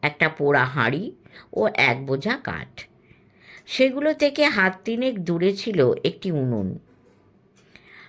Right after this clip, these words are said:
শরীর ক্ষুধা, তৃষ্ণা ও পথশ্রমে ক্লান্ত হয়ে পড়েছিল। আহার্য প্রস্তুতের উপায়গুলো দেখে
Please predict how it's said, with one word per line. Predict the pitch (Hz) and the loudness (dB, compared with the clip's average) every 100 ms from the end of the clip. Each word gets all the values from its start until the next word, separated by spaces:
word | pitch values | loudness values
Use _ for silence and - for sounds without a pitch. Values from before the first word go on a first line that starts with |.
| - | -12
শরীর | - 262 277 294 277 226 427 | -2 4 4 6 4 4 2
ক্ষুধা, | - - 214 233 247 240 | 0 -4 0 2 2 0
তৃষ্ণা | 185 165 - 202 220 233 | -4 -4 -4 0 0 2
ও | 185 - | -2 0
পথশ্রমে | 143 123 190 190 - 208 180 107 | 0 0 -2 -6 -4 -4 0 -2
ক্লান্ত | 107 135 123 147 147 | -2 0 0 -2 -4
হয়ে | 175 151 104 | -2 -2 -2
পড়েছিল। | - - - - 98 107 - _ _ _ _ _ _ - _ _ _ - - - - - | -4 -8 -10 -10 -12 -12 -16 _ _ _ _ _ _ -20 _ _ _ -20 -20 -20 -20 -8
আহার্য | - 233 254 294 240 285 | 0 0 2 0 0 -2
প্রস্তুতের | 247 233 233 233 226 233 | 2 0 0 -4 2 4
উপায়গুলো | 190 190 196 196 196 196 | 6 6 4 4 2 2
দেখে | 151 160 - 160 90 | 2 -2 -2 -2 -2